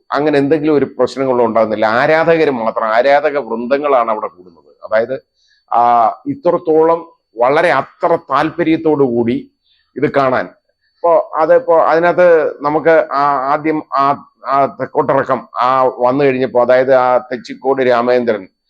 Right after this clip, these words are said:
എന്ന് പറയുന്ന ആ ആന കേട്ടോ, അത് ഒരു ആനയെന്ന് പോലും നമുക്ക് തോന്നുകയില്ല. ആ രീ-, കാരണം ഒരു വ്യക്തിയായിട്ടേ നമുക്ക് തോന്നുകയുള്ളൂ. ആ ആനയുടെ ആ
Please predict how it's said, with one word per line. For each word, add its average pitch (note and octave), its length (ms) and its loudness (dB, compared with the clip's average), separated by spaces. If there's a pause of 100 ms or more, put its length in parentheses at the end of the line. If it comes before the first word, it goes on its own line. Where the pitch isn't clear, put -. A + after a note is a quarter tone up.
(200)
എന്ന് B2 200 0
പറയുന്ന A#2+ 380 2 (480)
ആ F2+ 320 -8 (120)
ആന A#2 280 0
കേട്ടോ, F2 680 -8
അത് C3+ 280 -2
ഒരു C3 280 -4
ആനയെന്ന് D3 520 0
പോലും C#3+ 340 -2
നമുക്ക് A#2+ 340 -6
തോന്നുകയില്ല. G2+ 500 -4 (200)
ആ A2+ 120 -2
രീ-, A#2+ 300 -4
കാരണം B2 380 -4 (220)
ഒരു C3+ 120 0
വ്യക്തിയായിട്ടേ E3 640 0
നമുക്ക് B2+ 380 -2
തോന്നുകയുള്ളൂ. G2+ 640 -4
ആ A2 120 -6
ആനയുടെ C3+ 680 0
ആ A#2+ 300 0